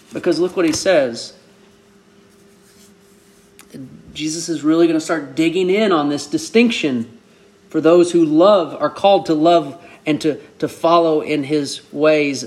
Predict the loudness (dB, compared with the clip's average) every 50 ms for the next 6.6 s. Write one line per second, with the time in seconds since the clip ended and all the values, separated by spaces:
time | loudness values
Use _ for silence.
0 | -12 -8 -6 -6 -6 -4 -2 -2 0 0 -2 -4 -6 -12 -20 -20 _ _ _ _
1 | _ _ _ _ -20 -20 -20 -20 -20 _ _ _ _ _ -12 -8 -6 -2 0 0
2 | 0 -2 0 0 0 0 0 0 -2 -2 -2 -2 -4 -2 0 0 2 2 0 0
3 | 0 -2 -2 -2 0 2 4 4 4 2 0 0 2 4 4 4 4 2 -2 -6
4 | -6 -6 -2 0 2 2 2 2 0 -4 -2 -2 -2 2 2 4 4 2 2 2
5 | 0 0 0 0 -2 0 0 0 0 0 -2 -2 -4 -8 -4 -4 -4 -4 -2 -4
6 | -2 -2 0 -2 -2 -4 -6 -10 -16 -20 -20